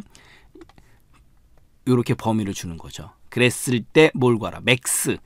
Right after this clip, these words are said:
이천백, 천오백 어떤 게 더 큰 값이에요? 이천백이 더 크잖아요. 그러니까 결과를 이천백을 가지고 온다라는 겁니다. 그리고 지금 그냥 제가 엔터를 쳤잖아요. 엑셀 이천이십일서부터는 그냥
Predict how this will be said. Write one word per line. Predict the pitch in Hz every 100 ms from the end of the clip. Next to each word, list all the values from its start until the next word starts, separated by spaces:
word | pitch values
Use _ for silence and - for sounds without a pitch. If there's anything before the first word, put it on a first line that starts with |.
| - - _ -
이천백, | 120 - 135 131 - -
천오백 | - 143 117
어떤 | 101 135 113
게 |
더 | 101 92
큰 | - 135
값이에요? | 92 - 113
이천백이 | 120 135 110 92
더 | 92 -
크잖아요. | - 104 - 113 _ _ -
그러니까 | 95 92 - _
결과를 | - 80 80 113 151 - - -
이천백을 | 98 - 113 98 76 117 156 - -
가지고 | - - 110
온다라는 | 92 85 117 98 85
겁니다. | 80 - - - _ -
그리고 | 101 95 117 208 - - - - _
지금 | - 131 147 131
그냥 | - 143 143
제가 | 120 120
엔터를 | 104 98 104
쳤잖아요. | - 98 85 85 123 214 - _ _ _ - _ _ _ _ _ -
엑셀 | 120 - 147 123
이천이십일서부터는 | 117 135 - - 120 127 127 120 107 101 123 156
그냥 | - 135 127